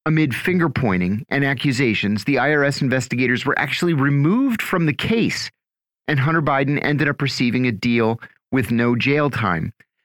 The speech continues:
Conflict among investigators, of course, is not uncommon, but the I R S investigators say that Hunter Biden received special treatment, while the D O J investigators accuse the I R S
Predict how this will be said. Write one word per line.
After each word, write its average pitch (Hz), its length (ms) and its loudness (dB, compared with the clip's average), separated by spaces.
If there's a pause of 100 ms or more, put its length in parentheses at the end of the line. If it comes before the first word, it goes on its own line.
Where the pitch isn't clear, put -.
(160)
Conflict 214 540 0
among 170 260 2
investigators, 151 640 0
of 214 80 -6
course, 156 380 -2 (100)
is 185 220 0
not 151 260 0 (460)
uncommon, 185 680 0
but 143 140 -2
the 160 120 2
I 220 200 2
R 247 140 2
S 240 180 0
investigators 147 680 0
say 139 220 2
that 127 140 0
Hunter 160 260 0
Biden 180 300 2
received 139 420 0
special 156 480 -2
treatment, 160 540 -2 (460)
while 139 140 2
the 127 120 2
D 135 200 2
O 120 60 2
J 185 260 2
investigators 127 680 0
accuse 139 380 -2
the 123 120 0
I 113 160 2
R 135 120 2
S 185 280 0